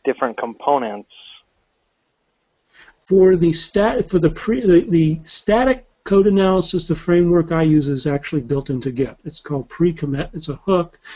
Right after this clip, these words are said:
Speaker 2: that you can actually use and write your own scripts for.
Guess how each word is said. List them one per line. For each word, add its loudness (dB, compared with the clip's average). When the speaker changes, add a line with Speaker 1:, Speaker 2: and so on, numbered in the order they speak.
Speaker 2:
that -6
you -4
can -2
actually -2
use -4
and -4
write -6
your -6
own -6
scripts -12
for. -20